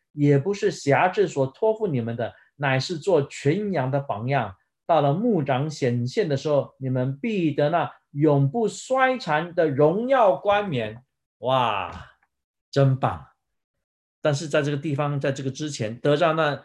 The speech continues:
永不衰残荣耀冠冕之前，我们看见这些做长老的要牧养教会，要照管教会，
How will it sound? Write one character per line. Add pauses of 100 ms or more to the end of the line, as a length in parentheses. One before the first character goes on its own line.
永
不
衰
残
荣
耀
冠
冕
之
前，
我
们
看
见
这
些
做
长
老
的 (220)
要
牧
养
教
会， (160)
要
照
管
教
会，